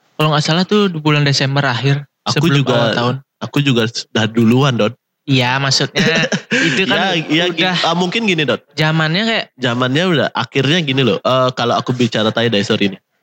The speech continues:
Speaker 2: Aku bicara tie-dye. Tie-dye yang kemarin ngetren itu tie-dye untuk cewek, Dot. Bukan untuk cowok. Kalau dulu, setauku ya, se-, ya mungkin aku nggak terlalu gini, tapi aku sepengamatanku,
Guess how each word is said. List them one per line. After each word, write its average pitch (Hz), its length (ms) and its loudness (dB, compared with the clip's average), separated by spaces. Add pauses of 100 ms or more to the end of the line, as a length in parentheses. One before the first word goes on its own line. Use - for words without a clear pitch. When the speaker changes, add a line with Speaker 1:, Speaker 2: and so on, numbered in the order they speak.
(200)
Speaker 2:
Aku 127 200 -2
bicara 165 280 0
tie-dye. 117 520 -2
Tie-dye 151 360 -2
yang 156 100 0
kemarin 143 340 0
ngetren 139 280 0
itu 151 200 2
tie-dye 160 360 2
untuk 160 200 -2
cewek, 156 360 0
Dot. 123 140 -2 (720)
Bukan 143 440 0
untuk 147 300 0
cowok. 127 440 2 (440)
Kalau 190 240 0
dulu, 143 420 4
setauku 123 540 0
ya, 95 200 0 (260)
se-, - 180 -2 (260)
ya 101 180 2
mungkin 101 400 -2
aku 98 220 -4
nggak 110 180 2
terlalu 95 340 -2
gini, 98 180 0 (100)
tapi 104 320 -4
aku 123 160 0
sepengamatanku, 107 1040 -2